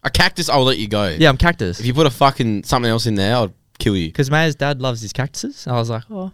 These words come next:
Speaker 2: might try and slice a cactus,
Speaker 1: Nice.
Speaker 2: chuck it in there, 'cause that would look really nice next to it."
Speaker 1: Yeah.
Speaker 2: Complement each other.
Speaker 1: Yeah, I thought, like, you know, it looks like it was pretty big as well. I was like, "That's pretty"
Speaker 2: It's fucking heavy, bro.
Speaker 1: Yeah, that's what I thought.
Speaker 2: Nice, dude.
Speaker 1: Only an extra dollar.
Speaker 2: Extra buck.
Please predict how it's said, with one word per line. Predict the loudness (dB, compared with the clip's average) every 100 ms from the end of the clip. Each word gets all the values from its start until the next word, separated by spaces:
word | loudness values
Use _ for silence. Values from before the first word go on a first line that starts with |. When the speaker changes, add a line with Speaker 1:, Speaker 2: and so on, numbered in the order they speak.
| -12
Speaker 2:
might | -10 -8
try | -8
and | -6
slice | -6 -8
a | -6
cactus, | -8 -6
Speaker 1:
Nice. | -6 -6
Speaker 2:
chuck | -8 -6
it |
in | -6 -4
there, | -6
'cause | -8 -4
that | -2
would | 0
look | -2
really | -4 -4
nice | 0 -2 -2
next | -6 -8
to | -8
it." | -8
Speaker 1:
Yeah. | -10 -12 -14 -20 _
Speaker 2:
Complement | -6 -4 -4 -4
each | -6
other. | -8 -8 -12 _
Speaker 1:
Yeah, | -2
I |
thought, | 2 2 2
like, | 4 0 2
you | -2
know, |
it | -2
looks | -2 -4
like | -4 -2
it | -2
was | 2
pretty | 2 2
big | 2 0
as | 0
well. | 0
I | 0
was | -2
like, |
"That's | -4 -2
pretty" | -4 -2
Speaker 2:
It's |
fucking | -2 0 0
heavy, | 0 0 -2
bro. | -4 0
Speaker 1:
Yeah, | 2
that's | 2 2
what | 0
I | 0
thought. | -2 -4 -6 -10 _ _ _ _ _ _ _ _ _ _
Speaker 2:
Nice, | -8 -8
dude. | -6 -8 -8 -12 _ _ _ _
Speaker 1:
Only | 0 2
an |
extra | 2 0 2
dollar. | 2 2 -2 -12 -20 _ _ _ _ _
Speaker 2:
Extra | -8 -6 -2
buck. | -2 -2